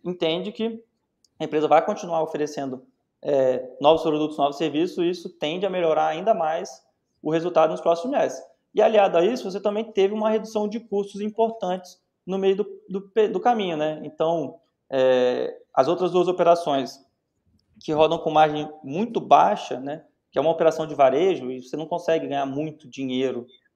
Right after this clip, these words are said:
com operação de varejo, então você tem que vender muito pra que fa-, valha a pena, né, é, melhoraram também o resultado. Então, quando você olha o lucro operacional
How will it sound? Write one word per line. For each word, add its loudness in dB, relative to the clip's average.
com -2
operação 2
de -8
varejo, 2
então -4
você -10
tem -6
que -10
vender 0
muito -4
pra 0
que -18
fa-, -10
valha 4
a 6
pena, -6
né, -12
é, -4
melhoraram 6
também -2
o -4
resultado. -2
Então, -2
quando -2
você -4
olha 0
o -2
lucro -2
operacional -2